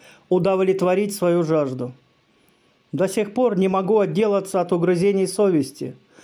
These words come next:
Мог спросить, мог узнать больше,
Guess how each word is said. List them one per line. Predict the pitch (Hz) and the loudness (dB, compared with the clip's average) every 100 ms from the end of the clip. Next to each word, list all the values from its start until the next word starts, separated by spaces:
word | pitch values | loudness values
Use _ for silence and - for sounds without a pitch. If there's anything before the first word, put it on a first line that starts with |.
| - - _ | -20 -20 _
Мог | 156 214 226 | 0 0 0
спросить, | - 190 202 202 208 196 - | -4 -2 -2 0 0 0 0
мог | 165 208 | 0 0
узнать | 214 180 185 208 170 | 0 0 2 0 0
больше, | 143 180 202 175 - 151 | 0 2 2 -2 -4 -4